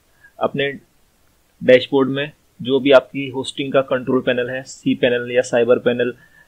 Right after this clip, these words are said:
या Plesk जो भी है, ठीक है। और उस, okay, so ये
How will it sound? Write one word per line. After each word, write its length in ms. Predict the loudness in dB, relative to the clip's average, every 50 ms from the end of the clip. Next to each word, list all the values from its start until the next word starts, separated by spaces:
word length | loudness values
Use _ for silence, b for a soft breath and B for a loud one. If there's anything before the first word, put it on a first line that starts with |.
| b b -2
या 260 | 2 4 6 6 6
Plesk 480 | 4 0 _ 4 6 6 6 4 0 _ -10
जो 180 | -6 -2 -2 -2
भी 120 | -2 -4
है, 140 | -4 -4 -6 -6 _ _ _ _ _ _ _ _ -20 -20 _ _ _ _ _ -8
ठीक 200 | -8 -4 0 2
है। 120 | 2 2
और 260 | 2 4 4 4 4
उस, 240 | 4 2 -4 -4 -8 _ _ _ _ _ _ -12
okay, 340 | -12 -8 -4 -2 -2 -2
so 300 | -4 -4 -4 -2 -2 -2 -2
ये 380 | -4 -4 -2 0 0 0 -2